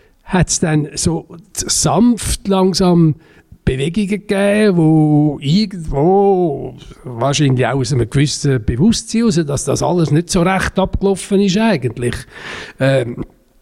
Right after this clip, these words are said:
hat's dann, äh, so Bewegungen gegeben, wo ich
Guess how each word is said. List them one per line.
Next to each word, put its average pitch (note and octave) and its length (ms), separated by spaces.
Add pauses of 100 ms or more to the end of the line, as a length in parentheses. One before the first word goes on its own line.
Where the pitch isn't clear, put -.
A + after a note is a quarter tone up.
(140)
hat's - 380
dann, B2+ 480
äh, C3+ 520
so B2+ 200
Bewegungen C#3+ 400
gegeben, G3+ 440
wo F3+ 100
ich D3+ 240